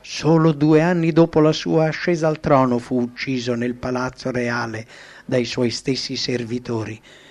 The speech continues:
e il popolo del paese proclamò re suo figlio Giosia. Con Giosia, che regnò trentuno anni,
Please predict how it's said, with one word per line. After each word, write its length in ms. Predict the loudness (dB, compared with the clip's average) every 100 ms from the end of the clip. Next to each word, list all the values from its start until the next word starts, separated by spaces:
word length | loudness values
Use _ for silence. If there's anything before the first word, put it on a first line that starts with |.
| -20
e 220 | -10 -6
il 180 | -4 -6
popolo 460 | -2 0 0 0 0
del 260 | -2 -8
paese 680 | -8 -6 -4 -2 -2 -6 -10 _ _ _ -14
proclamò 640 | -10 -10 -8 -6 -4 -4
re 360 | -2 -2 -2 -6 _
suo 300 | -12 -6 -6
figlio 560 | -6 -12 -12 -14 -14 -16 -20 _
Giosia. 640 | -14 -10 -10 -10 -14 -18 -20 _ _ _ _ _ _ _ _ _ _ _ _ _ -20 _ _ _ _ _
Con 220 | 2 2
Giosia, 640 | 6 4 2 2 2 2 -2 _ _ -10
che 140 | -4
regnò 360 | -2 0 0 -2
trentuno 640 | -6 -4 -2 -2 -4 -4 -4
anni, 440 | -6 -8 -8 -10